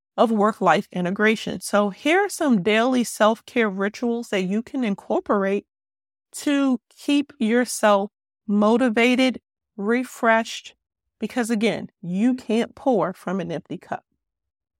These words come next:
One thing I definitely recommend you do if you don't have one is create a morning routine. Start your day with intention, while, whether it's journaling or meditating while you're sipping your morning cup of coffee,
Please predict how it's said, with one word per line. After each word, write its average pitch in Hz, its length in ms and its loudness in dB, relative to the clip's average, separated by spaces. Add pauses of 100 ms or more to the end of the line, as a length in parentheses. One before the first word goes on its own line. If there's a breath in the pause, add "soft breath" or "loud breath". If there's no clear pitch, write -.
(300)
One 240 300 4
thing 269 200 2
I 247 100 2
definitely 247 520 0
recommend 233 640 0
you 220 140 -2
do 202 260 -2
if 196 160 -10
you 202 140 -2
don't 208 320 0
have 233 280 0
one 170 380 -6 (360)
is - 200 -4
create 208 580 -2 (140)
a 240 140 4
morning 233 560 4
routine. 247 680 -2 (760)
Start - 440 4
your 277 120 2
day 262 140 4
with 262 220 -2
intention, 254 680 -2 (360)
while, 208 400 4
whether 269 320 2
it's - 440 -2 (320)
journaling 254 720 2
or 190 240 0
meditating 233 800 2
while 208 100 4
you're 190 160 -2
sipping 240 480 2
your 226 120 2
morning 226 300 2
cup - 240 -6
of - 120 -12
coffee, 226 720 0